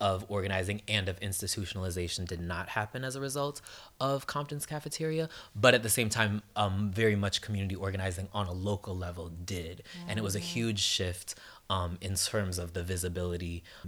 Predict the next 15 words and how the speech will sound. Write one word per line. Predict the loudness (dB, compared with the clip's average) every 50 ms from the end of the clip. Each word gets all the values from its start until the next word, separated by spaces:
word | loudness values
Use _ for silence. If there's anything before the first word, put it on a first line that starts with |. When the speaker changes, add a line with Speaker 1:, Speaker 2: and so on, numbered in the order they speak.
| -8 -4
Speaker 1:
and, | -2 -2 0 0 -2 -2 -4 -6 -10 -12 -8 -4
uh, | -4 -2 2
sort | 2 4 4 4
of | 2
the | 2 2
structural, | 2 2 2 2 4 2 2 2 0 -4 -2 0 0 0 0 -2 -2 -4 -6 -10 -18 -16 -4 -2
uh, | -2 0 0 -2 0
changes | 2 2 4 4 4 2 2 0 0 -2 -4 -4
in | -4 -2 -2
the | 0 0
city | 0 0 0 -2
of | -2 -2
San | -2 -2 -2
Francisco | -4 -6 -4 -2 4 4 6 6 6 4 2 0 0 0 -2 -6 -10 -16 -10 -8 0
to | 2 2 4 4 2 0 -2 -4